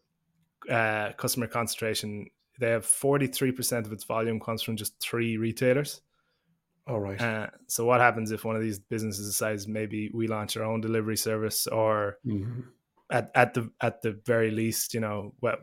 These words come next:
Speaker 1: we contribute twenty percent of sales to this company, we can really lean on them and get a discount and all the rest. And, like,
Speaker 2: Mm-hmm.
Speaker 1: launching their own delivery service isn't out there at all. Target owns its own. I think it's called Shipt.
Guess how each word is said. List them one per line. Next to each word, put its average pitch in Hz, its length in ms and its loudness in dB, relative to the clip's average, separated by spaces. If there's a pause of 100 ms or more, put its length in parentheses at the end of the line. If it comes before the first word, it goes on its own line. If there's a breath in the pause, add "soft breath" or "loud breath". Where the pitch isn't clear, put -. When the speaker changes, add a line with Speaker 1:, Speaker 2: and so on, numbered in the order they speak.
(140)
Speaker 1:
we 113 260 -6
contribute 110 440 -4
twenty 110 260 -4
percent 107 320 -4
of 104 80 -6
sales 110 300 0
to - 100 -6
this 104 100 -2
company, 110 380 -6
we 104 100 -6
can 107 260 -4
really 110 280 0
lean 113 220 2
on 107 140 2
them 107 180 0
and 104 140 -4
get 110 140 0
a 107 60 0
discount 110 500 -4
and 110 80 -2
all 107 120 0
the 107 100 0
rest. 110 320 -2 (420 soft breath)
And, 127 140 8
like, 117 260 6
Speaker 2:
Mm-hmm. 117 220 -4 (140)
Speaker 1:
launching 127 420 10
their 123 180 8
own 123 160 6
delivery 120 280 4
service 113 560 2
isn't 110 600 0 (500)
out 120 200 -2
there 110 220 2
at 110 180 0
all. 113 320 0 (120)
Target 127 460 8
owns 120 240 2
its 110 140 -2
own. 113 240 0
I 110 100 -4
think 113 140 -8
it's 107 120 -10
called 113 180 -10
Shipt. - 500 0